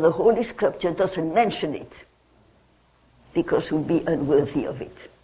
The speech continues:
the way that we live. Who was understood Saint Francis best and vice versa? Saint Clare. A man and a woman.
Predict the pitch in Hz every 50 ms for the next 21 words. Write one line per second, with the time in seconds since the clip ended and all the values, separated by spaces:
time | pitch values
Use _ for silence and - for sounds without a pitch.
0 | _ _ _ _ _ _ - - 151 135 143 143 139 - - - 127 113 113 -
1 | - 107 - - - - _ _ _ _ _ _ _ _ _ _ _ _ _ _
2 | _ _ _ _ - - - - - - - - _ _ _ _ - - 294 302
3 | 302 311 277 233 226 208 185 - - - - - _ _ _ _ _ _ _ _
4 | _ _ _ _ _ - - 190 196 190 180 214 208 - - - - 214 196 190
5 | - - - 214 185 170 - - - 196 202 180 - - - 196 170 - - -
6 | - 208 185 151 151 - - - - - 156 143 156 190 - - - - 160 151
7 | 143 131 160 - - - - - - - _ _ _ _ _ _ _ _ _ _
8 | _ _ _ _ _ - - - 294 247 240 226 - 262 277 294 294 240 - -
9 | - - - - - - - _ _ _ _ _ _ _ _ _ _ _ _ _
10 | _ _ _ _ _ _ _ _ _ _ _ _ - - 156 147 139 156 - 147
11 | 175 - 202 196 175 - - 175 147 160 151 143 151 143 120 - - 113 113 -